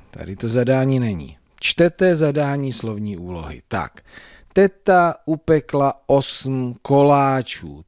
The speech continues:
tvarohových a osm koláčů povidlových. Kolik koláčů upekla dohromady?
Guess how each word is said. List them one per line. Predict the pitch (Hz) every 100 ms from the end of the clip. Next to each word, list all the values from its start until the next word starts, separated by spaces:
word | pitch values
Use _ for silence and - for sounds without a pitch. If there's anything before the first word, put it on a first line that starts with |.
| _
tvarohových | 82 76 85 85 90 95 104 104 120 123 127 156 165 185 208 - -
a | 113 107 _ -
osm | 151 180 - - 160 156 160 _
koláčů | - 135 139 135 127 - - 98 _ _
povidlových. | 143 160 165 160 147 127 101 80 _ _ _ _ _ _ _ _ _ _ _
Kolik | - 220 220 220 190
koláčů | - 160 165 170 165 151 156
upekla | 147 - 120 123 - 123
dohromady? | 110 95 107 170 185 170 151 139 131